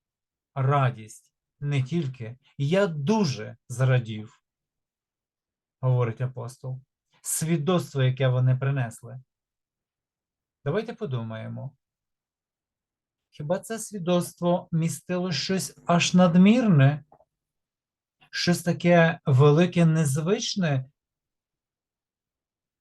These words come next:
На що він так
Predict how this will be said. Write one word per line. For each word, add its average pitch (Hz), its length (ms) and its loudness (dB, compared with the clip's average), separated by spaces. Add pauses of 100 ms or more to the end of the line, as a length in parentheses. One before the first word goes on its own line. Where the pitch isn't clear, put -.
(1900)
На 151 240 0
що 180 380 -6
він 135 320 0
так 139 380 -4